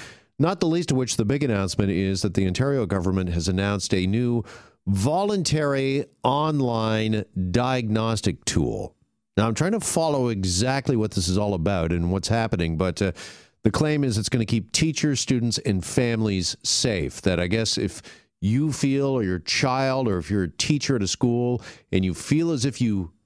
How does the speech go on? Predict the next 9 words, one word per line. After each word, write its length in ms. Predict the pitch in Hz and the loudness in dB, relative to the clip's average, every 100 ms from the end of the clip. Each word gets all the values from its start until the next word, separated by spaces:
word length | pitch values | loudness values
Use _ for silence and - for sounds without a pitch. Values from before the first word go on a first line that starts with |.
| - | 0
maybe 760 | 107 147 170 165 165 160 147 | 2 2 2 2 2 2 0
or 220 | 101 85 80 | 0 0 0
might 560 | 82 95 135 156 156 | 0 0 2 0 0
have 340 | 110 131 139 - | 0 0 0 -2
covid, 600 | 143 143 135 143 139 120 - - | 0 0 0 0 -2 -6 -12 -4
or 100 | - | 0
you're 140 | 95 92 | 2 0
exhibiting 540 | 85 85 123 127 117 | 0 0 2 0 0
symptoms, 680 | 98 147 139 143 139 139 127 | 0 0 0 0 0 0 -2